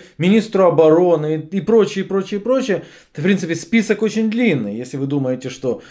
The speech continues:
э, надо быть каким-то супер особенным для того, чтобы не попасть на фронт,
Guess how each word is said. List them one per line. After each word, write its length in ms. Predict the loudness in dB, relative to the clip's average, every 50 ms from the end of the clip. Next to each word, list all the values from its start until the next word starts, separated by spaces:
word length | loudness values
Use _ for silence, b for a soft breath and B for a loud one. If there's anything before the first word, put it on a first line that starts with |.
| B B
э, 220 | B -6 -4 -4 -2
надо 340 | -2 0 0 2 2 2 2
быть 220 | 2 0 -2 -2
каким-то 380 | -6 -4 -4 -2 0 2 0 0
супер 380 | 0 -2 -2 0 2 0 0 0
особенным 560 | -2 -4 -2 0 0 0 2 0 0 0 0 0
для 140 | -2 -2
того, 200 | 0 2 2 2
чтобы 280 | 2 0 0 -2 -2 -2
не 160 | 0 0 0
попасть 360 | 0 0 0 0 0 0 0
на 120 | -2 -4 -2
фронт, 340 | 2 2 2 2 0 -2